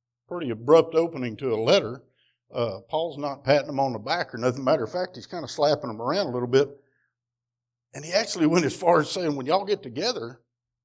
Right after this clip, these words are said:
y-, you're actually doing more harm than you're doing good." When, when, when I think about that,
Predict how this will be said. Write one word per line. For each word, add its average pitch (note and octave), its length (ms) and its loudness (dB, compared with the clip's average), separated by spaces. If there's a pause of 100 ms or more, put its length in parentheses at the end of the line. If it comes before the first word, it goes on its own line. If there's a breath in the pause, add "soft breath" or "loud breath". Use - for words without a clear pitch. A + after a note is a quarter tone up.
(260)
y-, C#3+ 200 -10
you're B2+ 240 -4
actually F#3 300 -2
doing D3 240 0
more C#3+ 180 -4
harm D#3 280 -2
than A#2+ 100 -8
you're B2 100 -8
doing A#2 280 -6
good." B2+ 360 -6 (580)
When, C#3 440 0
when, C3+ 300 -4
when B2 120 -2
I D3 100 0
think A3+ 280 -2
about A2+ 360 -2
that, C3 420 4